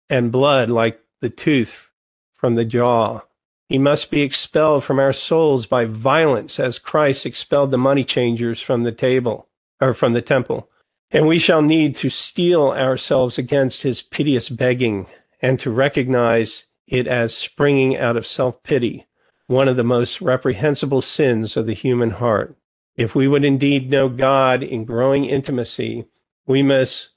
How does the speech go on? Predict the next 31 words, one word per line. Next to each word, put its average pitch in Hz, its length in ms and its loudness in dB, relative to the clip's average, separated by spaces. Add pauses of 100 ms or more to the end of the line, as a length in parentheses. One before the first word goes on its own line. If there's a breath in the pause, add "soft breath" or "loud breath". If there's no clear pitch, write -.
(260)
go 147 240 2
this 151 260 -2
way 135 360 2
of 123 180 -4
renunciation. 123 840 -4 (320)
And 123 120 0
if 123 140 0
we 139 100 4
are 139 160 4
set 147 220 2
upon 147 420 2
the 139 100 0
pursuit 147 400 -2
of 139 120 -2
God, 131 480 2 (300 soft breath)
he 139 140 0
will 131 160 2
sooner 175 420 2
or 165 80 2
later 151 420 2
bring 135 340 2
us 117 240 -4
to 131 120 -4
this 120 280 -6
test. 151 560 -4 (500)
Abraham's 143 640 0
testing 139 500 -2
was, 131 560 0 (240)
at 131 160 -2
the 127 120 -2
time, 123 560 0